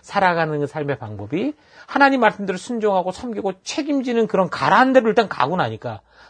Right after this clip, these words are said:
다 이해는 못하고 눈총을 받아도 가니까 어떡하는 거예요? 하나님의 진심을 알게 되고 그로 인해서 잘못된 이 고정관념들,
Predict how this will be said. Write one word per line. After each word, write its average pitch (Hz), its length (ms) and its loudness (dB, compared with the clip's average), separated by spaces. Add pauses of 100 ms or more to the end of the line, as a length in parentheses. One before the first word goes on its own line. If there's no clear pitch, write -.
다 202 260 6
이해는 226 440 2
못하고 196 320 -2
눈총을 247 500 0
받아도 208 340 4
가니까 156 420 -4
어떡하는 117 380 -6
거예요? 151 200 -4 (400)
하나님의 147 440 0
진심을 117 400 -2
알게 101 260 -2
되고 98 340 -6 (320)
그로 123 180 0
인해서 107 260 -2
잘못된 143 560 -2 (100)
이 123 120 -4
고정관념들, 110 1200 -2